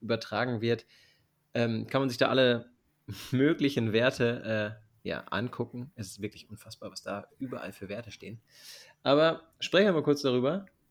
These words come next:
Kyler Murray hat am sch-, vergangenen Spieltag zwei Komma acht Sekunden den Ball festgehalten.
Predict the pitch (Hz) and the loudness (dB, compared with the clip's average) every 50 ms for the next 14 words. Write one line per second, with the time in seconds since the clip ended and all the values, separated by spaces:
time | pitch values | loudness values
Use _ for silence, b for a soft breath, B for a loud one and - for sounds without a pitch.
0 | _ _ _ - - 139 139 156 175 185 180 165 135 123 123 135 151 170 175 156 | _ _ _ -4 0 2 2 4 4 2 2 2 2 4 4 4 2 0 -2 -2
1 | 117 104 113 135 147 - - - _ - 107 107 107 110 110 - - - - 107 | -2 -2 -2 -2 -2 -4 -10 -20 _ -8 -6 -4 -4 -4 -4 -6 -8 -6 -4 -4
2 | 98 95 95 104 120 151 160 156 151 - - - - - 117 131 120 - - 104 | -4 -2 -2 -4 -2 -2 -4 -4 -4 -6 -8 -8 -6 -4 -2 -2 -2 -4 -4 -4
3 | 87 87 120 - - _ _ _ _ _ _ _ _ - - - 180 214 220 - | -4 -4 -4 -6 -10 _ _ _ _ _ _ _ _ -6 -4 -2 -2 0 0 0
4 | 175 156 139 147 - - - 139 139 - 131 123 123 120 113 120 127 117 104 95 | 0 2 0 0 -2 0 0 0 0 0 -2 -2 0 -2 -2 -2 -2 -2 -2 -4
5 | 95 90 - - 82 80 - - - 85 80 80 - - - | -6 -6 -8 -10 -12 -12 -12 -12 -14 -14 -14 -12 -14 -14 -14